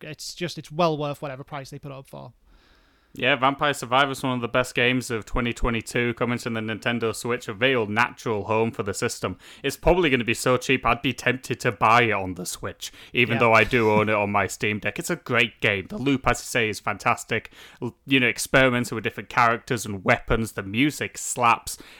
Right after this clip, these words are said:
Speaker 2: Everything about it really comes together in a way you would not expect from something that looks so low budget. But yeah,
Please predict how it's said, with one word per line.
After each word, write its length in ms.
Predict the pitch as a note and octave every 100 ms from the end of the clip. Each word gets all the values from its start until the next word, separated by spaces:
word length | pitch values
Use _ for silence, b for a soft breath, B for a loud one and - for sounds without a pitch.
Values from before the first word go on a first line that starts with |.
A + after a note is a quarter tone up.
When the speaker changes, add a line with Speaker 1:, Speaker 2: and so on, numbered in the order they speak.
| -
Speaker 2:
Everything 400 | F3+ G3 - C3
about 420 | A#2+ C3 D3 -
it 160 | A2
really 240 | A#2 F3+ E3+
comes 280 | - D3+ -
together 320 | B2+ C#3 C3
in 80 | A2+
a 40 |
way 140 | A2
you 200 | A2+ A2+
would 340 | G#2 A#2+ B2+ -
not 160 | B2
expect 480 | - - - A2 -
from 180 | - G#2
something 300 | - A#2 B2
that 160 | G#2+ A2+
looks 240 | A2 -
so 240 | - A#2+
low 180 | G#2+ G#2+
budget. 460 | G2+ G#2+ F#2+ G#2 F#2+
But 140 | G#2
yeah, 240 | G#2 A2+